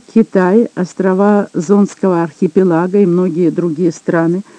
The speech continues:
вели с Малаккой оживлённую торговлю. Отсюда товары развозились извилистыми путями во все страны Азии, в Африку, Египет и Европу. Султан Махмуд,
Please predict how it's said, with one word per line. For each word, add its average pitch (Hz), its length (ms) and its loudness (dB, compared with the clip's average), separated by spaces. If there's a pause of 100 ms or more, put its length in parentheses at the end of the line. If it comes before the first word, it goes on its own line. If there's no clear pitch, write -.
(380)
вели 208 380 4
с - 100 -8
Малаккой 220 520 4
оживлённую 180 640 0
торговлю. 165 640 -2 (500)
Отсюда 220 560 0
товары 240 440 0
развозились 214 840 0
извилистыми 151 800 0
путями 233 560 0
во 175 160 0
все 160 240 -6
страны 127 480 -4 (120)
Азии, 220 560 0 (220)
в 143 240 -6
Африку, 220 640 2 (340)
Египет 151 600 2 (340)
и 147 60 -2
Европу. 123 640 -6 (1500)
Султан 285 440 6
Махмуд, 269 520 6